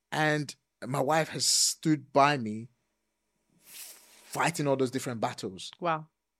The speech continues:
Speaker 1: You know, for those who are British nationals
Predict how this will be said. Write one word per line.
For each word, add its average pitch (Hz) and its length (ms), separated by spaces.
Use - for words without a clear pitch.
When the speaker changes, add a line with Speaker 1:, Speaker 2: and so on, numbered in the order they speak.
Speaker 1:
You 127 120
know, 113 160
for - 160
those 180 220
who 180 80
are 143 60
British 151 300
nationals 143 460